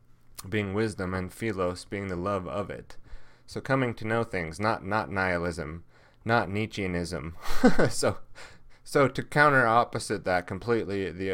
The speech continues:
reverse of what we're talking about here, we'll bring in Friedrich Nietzsche, who says sometimes people don't want to hear the truth because they don't want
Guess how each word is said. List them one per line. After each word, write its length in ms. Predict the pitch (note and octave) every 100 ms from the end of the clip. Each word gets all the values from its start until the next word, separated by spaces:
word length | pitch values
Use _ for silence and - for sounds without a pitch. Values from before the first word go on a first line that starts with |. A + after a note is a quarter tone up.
| F2+
reverse 500 | F2+ F2 G2+ G#2 -
of 140 | F2+
what 140 | F#2 F2
we're 60 |
talking 300 | G#2 A2+ G#2+
about 240 | F#2 F2+ A2+
here, 160 | C#3
we'll 120 | A#2
bring 240 | G#2+ B2+ B2
in 140 | A2+
Friedrich 420 | - C#3+ C#3 B2
Nietzsche, 600 | F#2 A#2 C#3 - D#2 G#2+ A#2 - - - - - - -
who 100 | B2+
says 220 | - D#3+
sometimes 520 | - D#3 E3 D3 C3
people 300 | - D3 A#2+
don't 300 | A2 B2 A#2
want 180 | G#2 D3+
to 60 | C3
hear 180 | A#2+ G2
the 100 | F#2
truth 440 | - F2+ F2 -
because 340 | G#2 - G#2 G2
they 120 | G#2
don't 360 | G2+ A#2 A2
want 420 | F#2+ G#2 F2+ E2+